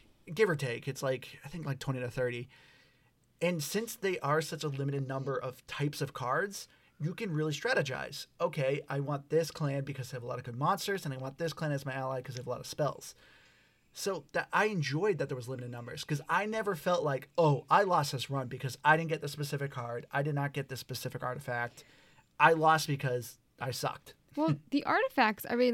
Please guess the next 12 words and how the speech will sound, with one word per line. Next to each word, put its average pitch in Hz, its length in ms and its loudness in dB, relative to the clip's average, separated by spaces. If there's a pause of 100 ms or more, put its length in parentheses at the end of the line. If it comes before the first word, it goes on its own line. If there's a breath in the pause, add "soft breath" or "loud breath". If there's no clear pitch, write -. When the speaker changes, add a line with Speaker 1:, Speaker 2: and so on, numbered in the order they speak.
Speaker 2:
liked 226 120 -8
because 226 540 -2 (100)
every 262 160 0
time 294 180 2
you 233 60 2
got 254 200 2
them, 220 140 0 (340 loud breath)
I 277 120 6
felt - 260 0
like 294 200 0
there 269 100 6
were 226 180 2